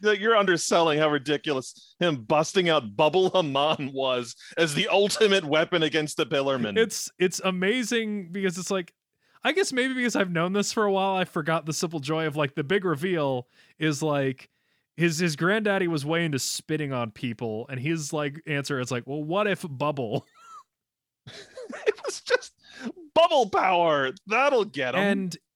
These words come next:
Speaker 1: You can't escape Bubble Haman, Bubble Man, strongest villain in Mega Man, hands down.
Speaker 2: Exactly. Well, and the other, the, the other insane thing is he shoots out a bunch of little bubbles, but Jojo somehow is caught in a giant bubble,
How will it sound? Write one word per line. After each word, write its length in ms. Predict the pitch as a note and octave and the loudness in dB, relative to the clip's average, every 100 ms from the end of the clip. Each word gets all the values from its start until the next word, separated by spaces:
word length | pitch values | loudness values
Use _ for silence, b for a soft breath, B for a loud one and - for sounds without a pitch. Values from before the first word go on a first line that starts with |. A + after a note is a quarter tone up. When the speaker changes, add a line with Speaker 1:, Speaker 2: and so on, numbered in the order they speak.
| _ - | _ -6
Speaker 1:
You 100 | E3 | -2
can't 260 | A#3 A#3 | 2 4
escape 440 | G#3 - - G3+ D#3 | 4 0 0 0 0
Bubble 520 | A#2 F#3+ G#3 A3 F3 D#3+ | 0 2 4 2 2 2
Haman, 320 | D#3 D3+ D3+ | 2 0 0
Bubble 260 | A#2 F3+ F#3 | 0 0 0
Man, 360 | D#3+ D3 B2 G#2+ | 0 0 -2 -6
strongest 600 | - - D#3 D3+ D3 - | -10 0 0 0 -4 -2
villain 240 | D3 C#3+ | -2 -2
in 80 | C#3 | 0
Mega 220 | C3 A#2 | 0 0
Man, 280 | A2 G#2 G2 | -2 -2 -4
hands 280 | A2+ B2 F3+ | -4 -2 2
down. 120 | C3+ C3 | 4 4
Speaker 2:
Exactly. 380 | F#4 - F3 D3+ | 2 0 -2 0
Well, 140 | G3+ | -2
and 260 | G3 A#3 G#3 | -2 -4 -2
the 120 | B3 | 0
other, 240 | C#4 C4+ F#3 | 0 0 0
the, 220 | G#3 F3+ F3 | -4 -6 -6
the 160 | A3 | -4
other 220 | A#3 A#3+ | 0 0
insane 520 | G3+ F3+ - G3 F#3+ E3+ | -2 -4 -4 -4 -6 -6
thing 300 | - A#3+ F#3 | -4 -4 -4
is 120 | D3+ | -8
he 100 | E3+ | -8
shoots 280 | - A3 G3+ | -8 -8 -6
out 140 | F3 | -6
a 40 | C3+ | -6
bunch 340 | D#3 E3 E3+ | -4 -4 -4
of 160 | D#3+ E3+ | -6 -6
little 140 | D#3 | -6
bubbles, 440 | B2+ E3 D#3 C3+ | -4 -4 -4 -8
but 160 | - C3+ | -8 -8
Jojo 400 | A#2 E3+ F3 D#3+ | -4 -4 -4 -6
somehow 420 | - D#3 D#3+ D3+ | -6 -8 -8 -6
is 100 | C3+ | -8
caught 360 | - - D3+ D3 b b b | -8 -6 -6 -8 b b b
in 140 | E3 D#3 | -4 -2
a 120 | C#3 | -4
giant 560 | B2 C#3 C#3+ F3 D#3+ | -4 -4 -2 -4 -6
bubble, 540 | D3+ D#3+ E3+ E3 D#3+ | -4 -2 -2 -6 -8